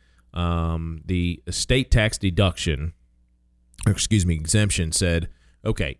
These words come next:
if you have an estate worth less than five point six million dollars under the old rules for an individual and doubled that, so eleven point two percent,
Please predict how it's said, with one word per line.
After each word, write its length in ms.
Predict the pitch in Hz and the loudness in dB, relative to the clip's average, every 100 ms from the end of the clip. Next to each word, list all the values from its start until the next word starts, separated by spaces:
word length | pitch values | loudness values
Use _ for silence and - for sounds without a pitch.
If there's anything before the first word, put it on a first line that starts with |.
| _ | _
if 240 | 107 98 | 0 0
you 220 | 107 143 185 | 2 4 6
have 260 | 143 127 | 4 4
an 60 | 110 | 0
estate 760 | 90 - - - 92 - - - - _ _ _ _ | 0 -2 -2 0 0 0 -6 -8 -14 _ _ _ _
worth 360 | 92 113 110 95 | 2 4 4 2
less 400 | 101 123 147 - | 2 2 2 2
than 160 | 104 | 0
five 440 | - 117 104 131 - | 0 -2 0 -2 0
point 300 | 120 110 - | 0 0 0
six 340 | - 117 - | 0 0 0
million 360 | 104 104 95 87 | 0 2 2 0
dollars 340 | 87 80 85 - | 0 0 -2 0
under 300 | 117 120 120 | 2 4 4
the 160 | 117 107 | 6 6
old 240 | 95 85 | 6 4
rules 480 | 82 57 62 - - _ _ _ _ _ | 2 0 -2 -4 -12 _ _ _ _ _
for 180 | - 107 | -4 0
an 80 | 98 | 4
individual 720 | 117 120 98 82 85 87 87 _ - | 4 4 2 2 2 2 0 _ -6
and 240 | 101 98 | -4 0
doubled 360 | 117 135 120 87 | 2 6 4 4
that, 240 | 90 92 | 2 2
so 160 | - 92 | 2 2
eleven 420 | 92 107 120 113 | 4 4 2 0
point 380 | - 113 110 - _ | 2 4 2 -2 _
two 500 | - 131 95 92 117 _ _ _ _ | 4 6 6 4 0 _ _ _ _
percent, 680 | - 98 - 92 82 87 - | 0 2 2 2 2 -2 -6